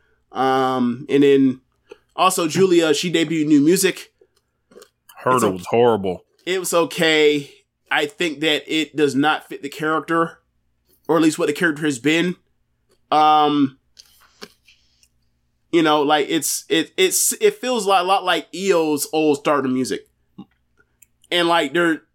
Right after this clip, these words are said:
Speaker 1: Io and Giulia are totally different people. Um, but whatever. Uh, I,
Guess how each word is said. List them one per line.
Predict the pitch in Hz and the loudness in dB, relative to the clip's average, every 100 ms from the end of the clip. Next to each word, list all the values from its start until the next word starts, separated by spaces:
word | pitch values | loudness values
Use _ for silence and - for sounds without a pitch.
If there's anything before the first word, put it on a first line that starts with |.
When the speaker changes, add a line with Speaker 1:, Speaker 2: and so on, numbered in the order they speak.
| - | -4
Speaker 1:
Io | 175 175 165 | 2 4 4
and | 165 160 151 | 2 0 2
Giulia | 156 160 151 | 4 4 2
are | |
totally | 147 151 151 | 2 2 2
different | 139 | 2
people. | 139 123 107 _ _ - | 0 -2 -8 _ _ -2
Um, | 151 147 147 139 | 2 2 2 0
but | 147 156 - | -2 -2 -2
whatever. | 185 190 165 165 - | 0 2 0 -2 -4
Uh, | - 160 156 151 139 - | -2 0 2 0 -2 -4
I, | 135 | -6